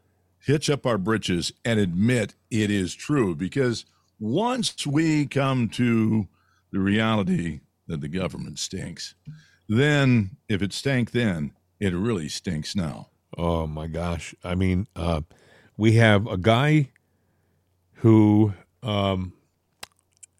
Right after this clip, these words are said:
Speaker 2: goes to Ireland, and he literally, if you listen to him speak yesterday in, uh, Belfast and in Dublin, the guy sounded incoherent. He,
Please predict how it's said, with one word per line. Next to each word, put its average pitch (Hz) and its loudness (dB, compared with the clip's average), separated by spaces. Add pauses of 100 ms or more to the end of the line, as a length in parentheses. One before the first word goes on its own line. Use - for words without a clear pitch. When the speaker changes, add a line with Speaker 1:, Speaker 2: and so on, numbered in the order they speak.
(100)
Speaker 2:
goes 131 6
to - -2
Ireland, 95 4 (1200)
and 90 2
he 143 4
literally, 117 6
if 101 -2
you 107 4
listen 135 4
to 104 8
him 87 4
speak - 0
yesterday 127 4
in, 92 2
uh, 80 2
Belfast 117 0 (340)
and 87 2
in 85 2
Dublin, 117 4 (600)
the 90 0
guy 113 2
sounded 104 2
incoherent. 92 2 (500)
He, 123 6